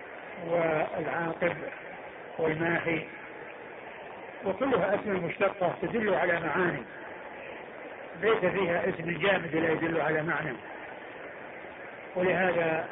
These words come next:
ذكروا أن طه وياسين هذه ليست من أسماء الرسول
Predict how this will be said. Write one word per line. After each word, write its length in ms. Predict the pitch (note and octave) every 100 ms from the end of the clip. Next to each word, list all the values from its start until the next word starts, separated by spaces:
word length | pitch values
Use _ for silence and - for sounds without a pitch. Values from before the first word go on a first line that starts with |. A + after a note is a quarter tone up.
| - - - - - - - G3+
ذكروا 440 | G#3 F#3 E3 E3
أن 180 | E3 D#3+
طه 320 | F#3+ F3+ C#3+ D3+
وياسين 600 | D#3+ F3 - F#3+ F#3+ - - - - - - - F#3
هذه 220 | G3 A3+
ليست 200 | C4+ G#3
من 320 | F3 F#3 F3
أسماء 180 | F#3 F3+
الرسول 260 | E3+ E3